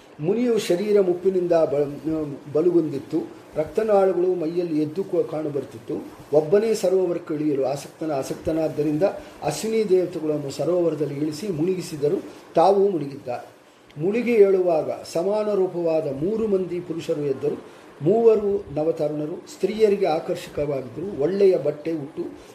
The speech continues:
ಚಿನ್ನದ ಹಾರಗಳನ್ನು, ಕುಂಡಲಗಳನ್ನು ಧರಿಸಿದ್ದಾರೆ. ಸುಂದರಿಯಾದ ಪತಿವ್ರಿಯಾದ ಸುಕನ್ಯೆ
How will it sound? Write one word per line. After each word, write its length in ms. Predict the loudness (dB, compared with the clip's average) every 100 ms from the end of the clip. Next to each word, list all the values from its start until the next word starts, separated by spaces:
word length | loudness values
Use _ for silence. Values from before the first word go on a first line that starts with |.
| -10
ಚಿನ್ನದ 300 | -4 -2 2
ಹಾರಗಳನ್ನು, 680 | 2 2 0 0 0 -2 -6
ಕುಂಡಲಗಳನ್ನು 800 | -6 -2 2 2 4 2 0 -2
ಧರಿಸಿದ್ದಾರೆ. 840 | -2 -4 -8 -4 -4 -4 -10 -20 -18 0
ಸುಂದರಿಯಾದ 560 | 2 4 4 4 2 0 -4
ಪತಿವ್ರಿಯಾದ 640 | -4 -2 2 2 0 -4
ಸುಕನ್ಯೆ 480 | -8 -4 -2 2 0